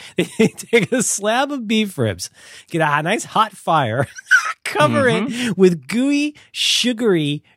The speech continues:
Speaker 1: jarred barbecue sauce, which is basically like, it's basically like tangy lighter fluid. They throw
Speaker 2: Mm-hmm.
Speaker 1: that onto the
Speaker 2: <laughs>
Speaker 1: fire. A giant flame ensues. There's a f-,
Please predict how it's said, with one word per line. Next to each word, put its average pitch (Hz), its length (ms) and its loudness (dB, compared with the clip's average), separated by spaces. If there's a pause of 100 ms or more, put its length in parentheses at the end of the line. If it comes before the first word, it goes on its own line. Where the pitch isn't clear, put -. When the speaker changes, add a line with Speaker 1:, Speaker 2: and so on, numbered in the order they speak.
(120)
Speaker 1:
jarred 180 580 0
barbecue 175 480 0
sauce, 107 500 0
which 160 160 -2
is 185 80 0
basically 226 400 0
like, 135 220 -2
it's 151 160 -4
basically 202 320 0
like 127 100 0
tangy 123 320 0
lighter 110 280 0
fluid. 95 400 -10 (380)
They 170 160 4
throw 208 340 -2
Speaker 2:
Mm-hmm. 277 80 2
Speaker 1:
that 240 140 0
onto 208 220 0
the 202 100 -4
Speaker 2:
<laughs> - 160 -2
Speaker 1:
fire. 139 360 0 (160)
A 170 80 -2
giant 233 440 -2
flame 214 460 0
ensues. 143 540 0
There's - 240 -2
a - 20 4
f-, - 320 -6